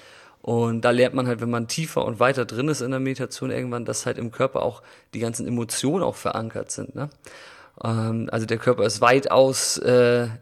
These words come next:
mehr, als man oft auf der Oberfläche vermuten mag, ne? Und da gibt's ja sämtliche F-, Bereiche, ich meine auch in der Medizin und überhaupt, was, was es da alles für Wechselwirkungen gibt, psychisch,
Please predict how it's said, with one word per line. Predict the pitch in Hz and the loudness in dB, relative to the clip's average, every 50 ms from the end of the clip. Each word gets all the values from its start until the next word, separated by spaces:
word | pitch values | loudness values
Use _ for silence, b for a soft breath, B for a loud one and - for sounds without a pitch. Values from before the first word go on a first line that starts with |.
| _ _ | _ _
mehr, | - 120 120 120 123 131 139 147 143 - | -6 -2 0 2 4 4 4 4 4 4
als | - 127 120 - - | 4 2 2 2 2
man | 131 127 123 123 110 - - - _ _ _ _ - | 2 2 2 2 0 -4 -8 -16 _ _ _ _ 2
oft | - 143 - - - - - | 2 2 2 0 -8 -4 -2
auf | - 123 | -2 0
der | 123 - | 2 2
Oberfläche | - 143 139 147 135 - 131 131 127 127 | 4 4 6 4 4 4 0 -2 -2 -2
vermuten | 120 - 123 117 123 135 139 - - 117 | -4 -2 -2 -2 -2 -2 -4 -6 -6 -6
mag, | 110 107 104 98 - - - | -6 -6 -6 -8 -10 -10 -10
ne? | 123 135 131 _ b b b b b b | -10 -10 -10 _ b b b b b b
Und | b - | b 0
da | 123 | 2
gibt's | 123 127 123 - | 2 2 2 2
ja | 131 127 123 120 | 4 4 4 4
sämtliche | 117 113 113 131 135 139 127 131 117 127 | 2 2 2 2 4 2 2 -2 -4 -4
F-, | 117 - - - - - | -6 -6 -10 -16 -16 -18
Bereiche, | 110 107 - 123 110 120 120 135 135 - 135 123 113 107 | -6 -2 0 2 4 4 4 4 4 2 0 0 0 0
ich | 117 117 | -2 -2
meine | 120 123 120 110 | -2 -2 0 -2
auch | 113 - | -2 -4
in | - - 120 | -4 -6 -6
der | 117 | -4
Medizin | 120 120 120 117 113 - - - 131 127 | -6 -6 -6 -8 -8 -8 -8 -4 -4 -2
und | 117 113 | -2 -2
überhaupt, | 110 107 117 120 123 - - | -4 -4 -2 -2 -4 -4 -6
was, | 127 107 - - b b b b b b b | -10 -10 -12 -14 b b b b b b b
was | - 117 - | -8 -8 -6
es | 123 - - | -6 -4 -2
da | 113 | 0
alles | 104 120 120 117 - | 0 0 -2 -4 -6
für | - 117 110 | -6 -2 2
Wechselwirkungen | 123 139 139 - - 135 117 117 127 120 - - 120 120 | 2 2 2 2 0 0 2 2 0 0 0 -2 -4 -4
gibt, | 113 120 110 - | -4 -6 -8 -8
psychisch, | - - 135 123 - 131 117 - - | -8 -6 -6 -2 -2 -2 -2 -2 -4